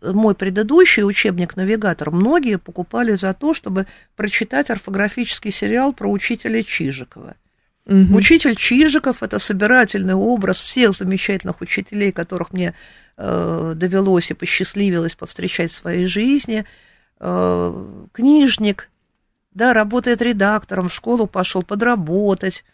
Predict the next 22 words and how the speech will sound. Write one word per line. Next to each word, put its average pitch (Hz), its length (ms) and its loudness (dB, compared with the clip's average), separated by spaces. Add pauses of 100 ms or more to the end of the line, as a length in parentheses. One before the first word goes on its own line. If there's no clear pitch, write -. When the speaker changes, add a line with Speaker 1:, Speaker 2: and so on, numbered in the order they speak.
(320)
Speaker 1:
да, 202 180 4
увлёкся 233 800 4
неожиданно 196 640 0
для 180 180 0
себя, 175 400 -2
сделался 226 480 0
любимцем 202 580 -2 (360)
учеников. 214 960 0 (300)
И 202 100 -6
он 311 220 2
такой, 269 280 0
вы 262 120 2
знаете, 247 420 -2
чудак. 175 680 -4 (720)
Вот. 185 580 -2 (100)
И, 214 420 -2
э, 190 640 -8
он 262 180 -2
в - 100 -12
поисках 196 520 -2
любимой 185 420 0
девушки. 196 760 -4